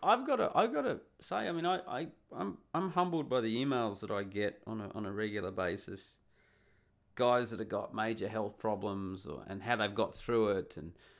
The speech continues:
they just email me and say, "Oh, I read your book." It was a guy who almost lost his leg in a car accident or something, and then all these other problems. Uh, I had another guy who was, who was, uh, a, uh,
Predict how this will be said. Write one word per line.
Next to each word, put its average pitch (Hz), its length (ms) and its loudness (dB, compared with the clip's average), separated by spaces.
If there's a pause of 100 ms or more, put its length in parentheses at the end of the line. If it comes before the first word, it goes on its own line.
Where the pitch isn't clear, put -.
(140)
they 233 100 0
just 190 160 2
email 131 320 10
me 113 220 2
and 98 140 -4
say, 101 320 0
"Oh, 104 60 2
I 101 220 0
read 101 240 -4
your 85 100 -8
book." 151 460 4
It 156 40 0
was 165 140 -2
a 160 80 -6
guy 156 220 2
who 131 60 4
almost 113 340 -2
lost 117 340 -4
his 95 100 -12
leg 110 220 -2
in 78 80 -6
a - 60 -12
car 160 380 0
accident 147 440 -2
or 127 60 -4
something, 120 420 -4
and 113 60 0
then 107 120 -4
all 107 60 -2
these 104 140 -4
other 98 140 -6
problems. 151 680 -2 (600)
Uh, - 40 -2
I 104 720 4
had 123 80 -2
another 120 380 4
guy 147 540 8
who 143 120 4
was, - 460 -6
who 135 140 0
was, - 460 -4
uh, 98 600 2 (500)
a, 95 320 -2
uh, - 160 -8